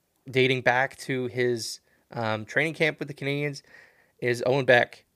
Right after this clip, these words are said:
I, he's off to a great start with the Mississauga Steelheads in the, the O H L. He's got ten goals and nine assists for nineteen points in twelve games. Um, you know, he is a guy,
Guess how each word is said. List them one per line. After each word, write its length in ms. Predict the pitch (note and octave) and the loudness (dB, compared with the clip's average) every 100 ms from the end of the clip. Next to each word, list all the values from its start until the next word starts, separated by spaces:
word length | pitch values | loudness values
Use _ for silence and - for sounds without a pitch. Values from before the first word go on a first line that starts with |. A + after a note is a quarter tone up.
| - | -4
I, 160 | B2 - - | -4 -4 -10
he's 260 | C#3 B2 | -8 2
off 180 | C3 C#3 | 4 4
to 100 | - | 0
a 40 | C3 | 0
great 240 | C#3 C3 | 0 -2
start 300 | - C3 B2 | 2 2 2
with 160 | B2 C3 | -2 -6
the 60 | |
Mississauga 520 | B2 A#2+ B2 - B2 | -4 -4 -6 0 0
Steelheads 500 | A2+ - B2+ B2 A#2+ | 0 -2 0 0 0
in 80 | B2 | -2
the, 280 | A#2 A#2 A2+ | -8 -6 -8
the 200 | B2 A#2+ | -6 -2
O 60 | A2+ | -2
H 200 | A2 - | -2 2
L. 260 | C#3 C#3 - - _ | 4 4 -2 -20 _
He's 100 | - | -4
got 180 | C3 - | -4 -2
ten 240 | - C#3+ | 0 0
goals 380 | C#3 C3+ C#3 C3 | 0 0 0 -2
and 100 | A#2+ | -2
nine 200 | A#2 A#2+ | 0 0
assists 360 | A2+ - B2 - | -2 -2 -4 -4
for 120 | A2+ | -2
nineteen 440 | A2+ A#2+ - A#2 | 0 0 -4 -10
points 380 | - B2 A#2+ - | -6 -6 -6 -8
in 80 | A#2+ | -16
twelve 420 | - B2+ A#2+ A#2 | -6 0 0 0
games. 480 | B2 A#2 B2 C#3 - _ - - _ | -4 -4 -6 -8 -16 _ -20 -20 _
Um, 400 | B2+ A2 G#2+ G#2 - _ _ _ _ _ _ _ - | -4 -2 -4 -8 -18 _ _ _ _ _ _ _ -4
you 80 | C3+ | 0
know, 140 | A#2 | 0
he 300 | A#2 C#3+ C#3+ | -2 -4 -4
is 100 | C3 | -2
a 80 | C3 | 2
guy, 520 | C3 C3+ C3+ C3+ - | 4 4 2 0 -6